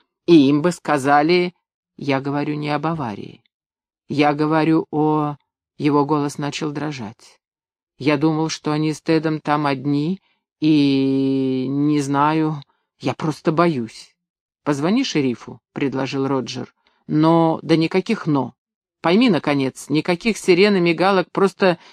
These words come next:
попросил послать полицейского в дом и проверить, все ли там в порядке. Они могут быть в тысяче мест, например, на вечеринке.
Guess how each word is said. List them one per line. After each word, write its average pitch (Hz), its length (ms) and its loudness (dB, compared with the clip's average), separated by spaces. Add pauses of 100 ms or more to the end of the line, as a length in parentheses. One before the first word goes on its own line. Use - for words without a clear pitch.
попросил 190 500 2
послать 185 460 0
полицейского 190 760 2
в 151 80 -4
дом 202 380 4 (160)
и 220 140 4
проверить, 202 540 2
все - 220 0
ли 185 140 4
там 156 180 0
в - 140 -14
порядке. - 580 -6 (160)
Они 175 240 4
могут 202 300 6
быть 190 280 2 (120)
в - 160 -20
тысяче 233 480 0
мест, 139 520 -2
например, 185 440 2
на 202 80 4
вечеринке. 175 800 0